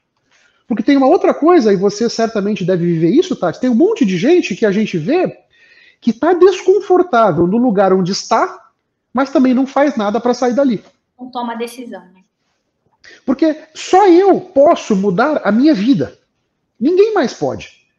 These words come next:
Speaker 1: Se eu trabalho nessa empresa e por qualquer razão eu estou desconfortável aqui,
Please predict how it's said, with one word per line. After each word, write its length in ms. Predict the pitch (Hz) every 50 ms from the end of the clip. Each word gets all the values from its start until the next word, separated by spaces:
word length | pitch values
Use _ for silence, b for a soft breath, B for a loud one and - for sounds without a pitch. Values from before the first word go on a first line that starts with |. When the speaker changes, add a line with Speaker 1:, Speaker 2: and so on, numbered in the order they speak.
| b b b b b b b
Speaker 1:
Se 140 | - -
eu 80 | 349 415
trabalho 400 | 415 427 415 339 370 381 370 359
nessa 220 | 359 370 349 -
empresa 500 | 330 320 - 190 180 180 165 139 131 131
e 80 | 135 -
por 180 | - - 185 165
qualquer 280 | 190 185 - 220 233
razão 480 | 233 240 202 151 147 151 139 123 120 -
eu 160 | 151 165 180
estou 240 | 185 175 - 208 185
desconfortável 1200 | 170 170 269 302 - - - 262 269 262 - - 214 190 180 180 - 240 311 330 208 170 156 139
aqui, 500 | 135 123 - - 285 311 - - - _